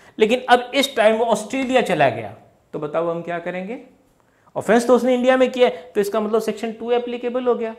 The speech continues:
अब वहां पे जाके वो अपने आप को बचाने की कोशिश कर रहा है या वहां से जाके फिर उस चीज को यहां इंडिया में कवर करने की कोशिश कर रहा है, तो इसका मतलब अब दोनों चीजें एप्लीकेबल होगी।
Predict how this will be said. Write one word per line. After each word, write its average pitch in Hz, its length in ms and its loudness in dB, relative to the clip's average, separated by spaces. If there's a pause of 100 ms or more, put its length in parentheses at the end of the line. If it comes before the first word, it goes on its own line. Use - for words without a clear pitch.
(640)
अब 240 200 8
वहां 208 320 10
पे 330 240 6
जाके 208 480 8 (580)
वो 196 200 4
अपने 233 280 4
आप 226 200 2
को 247 80 0
बचाने 208 400 0
की 220 120 -4
कोशिश 226 340 -2
कर 233 160 -2
रहा 202 140 0
है - 420 -6
या 247 220 8
वहां 214 320 6
से 254 180 2
जाके 196 400 4
फिर - 760 0
उस 233 200 -4
चीज 226 200 -4
को 240 180 0
यहां 196 280 0
इंडिया 214 240 -2
में 226 140 0
कवर 214 220 2
करने 214 260 -2
की 208 120 -4
कोशिश 208 300 -2
कर 214 160 -2
रहा 202 140 0
है, 131 220 -6 (300)
तो 214 60 4
इसका 208 280 -2
मतलब 202 600 0 (540)
अब 180 200 6
दोनों 233 260 8
चीजें 247 280 0
एप्लीकेबल 233 480 -6
होगी। 220 280 -6